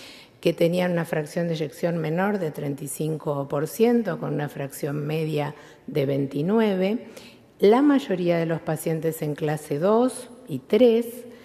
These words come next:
con muy poca representación de la clase uno y cuatro, que tenían todos niveles altos de péptidos natriuréticos en una manera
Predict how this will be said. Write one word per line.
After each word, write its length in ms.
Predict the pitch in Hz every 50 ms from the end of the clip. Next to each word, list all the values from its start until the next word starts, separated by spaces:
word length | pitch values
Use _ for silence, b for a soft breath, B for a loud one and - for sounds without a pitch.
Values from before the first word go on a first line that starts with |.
| B B B B
con 160 | - - 151
muy 220 | 160 160 170 185 170
poca 440 | - - 165 170 165 - 185 165
representación 1080 | 156 165 151 143 160 151 147 - - 147 147 139 151 147 - - - 185 180 180 185 175
de 120 | 156 143
la 140 | 143 147 143
clase 480 | - - 147 151 143 - - 151 147
uno 500 | 143 - - 156 156 160 151 147 139 139 -
y 100 | - 139
cuatro, 640 | - - - 226 240 226 220 220 - 214 220 233 226
que 120 | - 165
tenían 420 | 139 165 151 165 170 170 170 170
todos 340 | 160 - 190 196 202 208 196
niveles 540 | 180 175 165 170 180 180 180 175 170 - -
altos 380 | 233 226 226 220 220 - 175 160
de 100 | 151 139
péptidos 480 | 147 165 151 151 - - 160 151 160
natriuréticos 1000 | 156 151 147 143 143 156 160 175 190 214 226 220 220 233 202 - 175 151 - -
en 100 | 139 147
una 140 | 151 151 147
manera 520 | 147 143 143 143 147 151 156 151 147